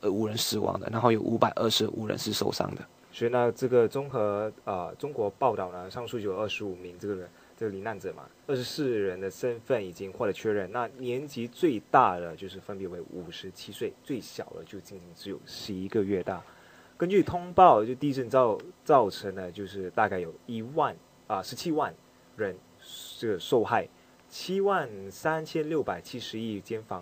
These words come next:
Speaker 2: 间呢，就是有不同程度的损伤。那其实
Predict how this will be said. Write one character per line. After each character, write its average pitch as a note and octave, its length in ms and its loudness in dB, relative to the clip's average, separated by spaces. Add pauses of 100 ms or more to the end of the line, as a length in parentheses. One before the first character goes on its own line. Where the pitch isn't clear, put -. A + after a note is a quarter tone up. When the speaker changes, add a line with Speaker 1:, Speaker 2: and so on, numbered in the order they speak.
(140)
Speaker 2:
间 G2+ 160 -8
呢， F#2+ 100 -10
就 G2+ 160 -10
是 G#2 140 -10
有 F#2 140 -8
不 A#2+ 140 -4
同 F#2 220 -4
程 F#2 220 -12 (100)
度 G#2 140 -6
的 E2+ 260 -10
损 F#2 300 -10
伤。 F#2 340 -8
那 G2 100 -6
其 F#2+ 140 -12
实 G2 160 -6